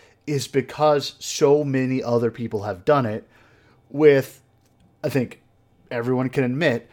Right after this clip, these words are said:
varying degrees of success. But the, the story as presented here, like, weaving those together,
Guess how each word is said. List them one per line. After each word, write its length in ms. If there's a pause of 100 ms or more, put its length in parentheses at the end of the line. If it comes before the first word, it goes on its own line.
(120)
varying 580
degrees 380
of 100
success. 680 (240)
But 340 (340)
the, 280
the 160
story 400
as 100
presented 400
here, 200
like, 180
weaving 540
those 200
together, 680